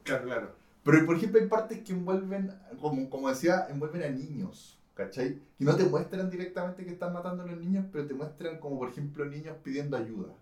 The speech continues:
Speaker 2: porque
Speaker 1: Mm.
Speaker 2: sabéis que les va a pasar algo terrible, ¿cachai? Y esa
Speaker 1: Sí,
Speaker 2: weá,
Speaker 1: sí,
Speaker 2: eh, igual es súper desgarradora, weón, es,
Speaker 1: Sí,
Speaker 2: es
Speaker 1: po.
Speaker 2: brígida, ¿cachai? Es muy, muy terrible. A ver, pues, por aquí tengo weaditas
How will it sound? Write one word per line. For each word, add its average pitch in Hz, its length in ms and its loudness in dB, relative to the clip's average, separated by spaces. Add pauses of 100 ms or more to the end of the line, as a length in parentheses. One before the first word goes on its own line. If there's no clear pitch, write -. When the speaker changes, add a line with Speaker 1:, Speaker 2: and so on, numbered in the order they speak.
(180)
Speaker 2:
porque 127 300 -4
Speaker 1:
Mm. - 20 -12
Speaker 2:
sabéis 123 380 2
que 151 80 -6
les 147 120 0
va 147 80 8
a 143 40 6
pasar 143 260 0
algo 139 200 0
terrible, 120 440 -6 (680)
¿cachai? 95 460 -2 (180)
Y 120 100 -2
esa 147 200 6
Speaker 1:
Sí, 143 60 4
Speaker 2:
weá, 156 380 4
Speaker 1:
sí, 139 80 0
Speaker 2:
eh, 143 100 4
igual 139 240 6
es 170 140 6
súper 175 220 -4
desgarradora, 165 580 0
weón, 98 140 -4
es, 113 300 -4
Speaker 1:
Sí, 131 60 0
Speaker 2:
es - 60 2
Speaker 1:
po. - 80 -4
Speaker 2:
brígida, - 400 -2
¿cachai? 127 360 -6
Es 117 60 -6
muy, 160 320 -8
muy 170 160 -12
terrible. 110 400 -2 (1000)
A 110 120 -2
ver, - 180 2
pues, 85 200 -2 (100)
por 90 120 -14
aquí 95 160 -14
tengo 120 320 -12
weaditas 113 440 -10